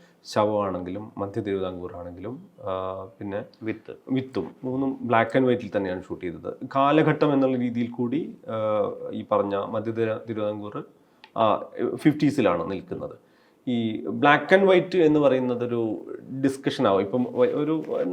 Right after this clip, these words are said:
Speaker 1: ഇൻഡസ്ട്രി ഏറ്റവും പ്രധാനപ്പെട്ട സ്റ്റാർ വന്നത് കൊണ്ടുകൂടി ഡിസ്കഷൻ ആവുന്നുണ്ട്.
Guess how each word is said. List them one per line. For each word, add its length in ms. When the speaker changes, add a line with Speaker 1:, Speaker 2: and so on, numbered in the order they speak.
Speaker 1:
ഇൻഡസ്ട്രി 340
ഏറ്റവും 220
പ്രധാനപ്പെട്ട 420
സ്റ്റാർ 420
വന്നത് 280
കൊണ്ടുകൂടി 560
ഡിസ്കഷൻ 420
ആവുന്നുണ്ട്. 320